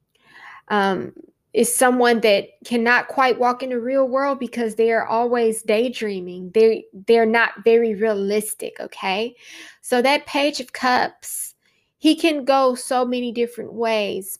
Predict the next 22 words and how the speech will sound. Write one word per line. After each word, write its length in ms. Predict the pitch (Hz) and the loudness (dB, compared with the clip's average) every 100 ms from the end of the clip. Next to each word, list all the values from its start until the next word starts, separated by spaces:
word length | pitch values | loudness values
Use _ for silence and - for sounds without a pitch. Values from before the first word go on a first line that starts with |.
| - | 0
but 300 | 247 226 226 | 4 4 2
when 160 | 233 214 | -2 -2
he 160 | 269 | -2
comes 460 | 269 269 247 240 233 | -4 -2 -2 -2 0
up, 200 | 220 - | -2 0
the 80 | 220 | -2
high 220 | 254 277 | 2 0
point 340 | 277 262 240 - | 0 -2 -2 -2
I 100 | 262 | 0
like 300 | 226 226 220 - | 2 0 -2 -8
to 240 | 220 208 | -4 -4
hit 340 | 202 240 220 - | -2 0 0 0
is 180 | 220 202 | -6 -4
that 260 | 220 214 - _ - - _ - | -2 -2 -4 _ -20 -20 _ -2
this 300 | 214 247 - | 2 2 2
is 240 | 240 226 | 2 2
a 100 | 220 | -2
stage 1080 | 214 - 233 220 226 240 262 - - - - _ - | -4 -2 2 4 4 2 -2 -8 -12 -12 -18 _ -6
of 260 | - 226 190 | 2 2 2
love 500 | 196 214 196 202 214 | 0 2 2 -2 -2
or 220 | 233 214 | -2 -2
spirituality 1200 | 208 - 247 269 269 285 202 196 202 208 208 233 | -4 -2 2 2 2 2 2 2 -2 -4 -6 -8